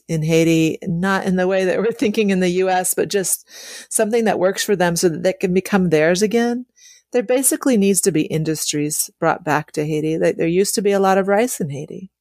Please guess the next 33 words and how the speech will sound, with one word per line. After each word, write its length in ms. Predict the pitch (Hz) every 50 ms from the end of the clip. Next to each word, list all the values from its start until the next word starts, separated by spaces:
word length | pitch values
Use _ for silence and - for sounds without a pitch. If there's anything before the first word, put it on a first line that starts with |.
| _ _ _ _ _ _ _ _ _ _ _ _ _ _ _ _
and 140 | 175 170 165
now 160 | 175 175 180 180
there's 260 | 175 170 165 160 -
very 280 | - 170 175 175 175
little. 460 | 156 160 185 185 165 156 156 160 156 170
You 120 | 180 -
can 160 | - 180 170
still 240 | - - 196 180 165
find 440 | - - - 170 185 202 196 170 151
rice, 360 | 151 156 156 156 - - -
país, 560 | - - - 156 156 156 160 160 160 160 165 _
like 260 | - 165 156 151 - _
native 320 | - 165 156 156 165 156 165
rice, 300 | 165 156 156 160 165 - -
but, 260 | - 160 160 165 - _ _ _ _ _ _ _ _ _ _ _ _ _ _
and 240 | - 175 165 160 156
beans, 420 | 175 170 165 170 165 160 160 -
but 160 | - 170 165 165
it's 180 | 165 - -
just, 580 | - 165 156 - - - - - - - - - _ _ _ _ _ _ _ _ _ _ _ _ _ _ _ _ _ _ _ _ _ _ _ _ _ _ _ _
you 100 | 175 160
know, 460 | 156 151 151 151 151 151 156 156 - _ _ -
um, 500 | 160 156 156 151 147 147 143 151 165 - _ - - _ _ _ _
getting 220 | - 196 196 208 196
the 100 | 190 165
World 200 | 165 165 160 -
Food 220 | - 175 165 151
Program 420 | - - 170 160 160 170 160 156 147
out 300 | 143 151 151 147 - -
and 100 | 156 -
supporting 500 | - - - - 165 160 156 160 156 156
the 80 | 156
farmers, 720 | - - 156 147 147 147 151 151 151 147 - - - -